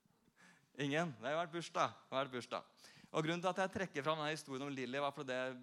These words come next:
akkurat det bildet der, det, det kom fram i sånn, eh, sånn minne på Facebook. Facebook minner deg om hva du har lagt ut. Og da hadde jeg lagt ut det bildet der, og med emneknaggene:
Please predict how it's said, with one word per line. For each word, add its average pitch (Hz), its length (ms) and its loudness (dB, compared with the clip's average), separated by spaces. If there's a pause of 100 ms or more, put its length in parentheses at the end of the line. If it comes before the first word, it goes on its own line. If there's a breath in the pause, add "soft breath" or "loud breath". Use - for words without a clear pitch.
(160)
akkurat 127 300 -6
det 135 100 -4
bildet 117 400 -6
der, 127 160 -2
det, 123 140 -2 (500 loud breath)
det 123 160 -12
kom 131 220 -4
fram 123 260 -4
i 123 80 -6
sånn, 120 320 -8
eh, 110 320 -6
sånn 135 160 -8
minne 139 400 -6
på 156 160 -14
Facebook. - 460 -8 (180)
Facebook 143 320 -6
minner 143 320 -6
deg 127 160 -2
om 139 80 -4
hva 123 80 -2
du 135 140 0
har 143 80 -4
lagt - 180 -8
ut. 143 260 -8 (460 loud breath)
Og 135 160 -2
da 139 140 4
hadde 151 180 2
jeg 156 60 2
lagt 156 180 -4
ut 147 160 -2
det 139 80 0
bildet 131 320 2
der, 131 320 4
og 131 320 -2
med 131 400 0
emneknaggene: 120 800 -2